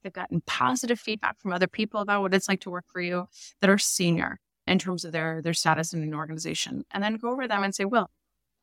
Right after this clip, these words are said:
I know you've heard really positive things about our clients. I know you've worked with us for two years and you've had a positive experience. You keep coming back for more. Um,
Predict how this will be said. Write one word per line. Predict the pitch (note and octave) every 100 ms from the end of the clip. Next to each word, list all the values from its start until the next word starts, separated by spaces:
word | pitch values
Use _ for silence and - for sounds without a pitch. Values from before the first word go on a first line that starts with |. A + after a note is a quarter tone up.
| -
I |
know | F#3 F#3+
you've | F#3+
heard | F#3+ F3
really | F3+ F#3
positive | F#3+ F#3 F3+
things | F3+ F3+
about | - E3+
our | F3
clients. | E3+ E3+ F3 F#3 - _ _ -
I |
know | F3+
you've | E3+ G3+ G3
worked | F3+
with | F3+
us | F#3 -
for | F#3
two | - E3+
years | E3+ E3 E3+ E3+ -
and | E3+
you've | D#3+
had | D#3+
a | -
positive | E3+ F3 F3
experience. | E3 - E3 E3+ -
You | E3+
keep | E3+
coming | - F3
back | E3+ -
for | D#3+
more. | D3+ D#3 D#3 - - - E3+
Um, | D#3+ D#3 F3